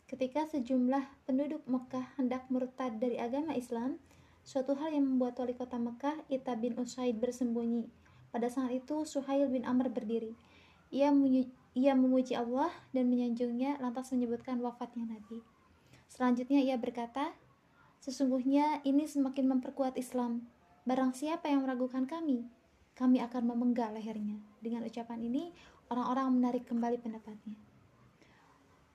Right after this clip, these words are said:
Umar memberitahu kita tentang hadis yang ia dengar dari Rasulullah Shallallahu Alaihi Wasallam ketika beliau mengajak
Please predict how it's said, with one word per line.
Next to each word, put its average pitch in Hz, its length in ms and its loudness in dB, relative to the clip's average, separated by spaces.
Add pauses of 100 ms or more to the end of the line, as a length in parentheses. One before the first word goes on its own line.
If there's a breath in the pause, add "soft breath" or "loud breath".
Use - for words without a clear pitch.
(140)
Umar 302 320 4
memberitahu 277 560 0
kita 269 240 -4
tentang 254 320 0
hadis 277 320 -2
yang 254 160 2
ia 240 160 -2
dengar 254 300 0
dari 254 260 0
Rasulullah 262 480 -2
Shallallahu 269 480 0
Alaihi 254 220 0
Wasallam 262 500 -2
ketika 254 320 -6
beliau 247 240 0
mengajak 240 480 -4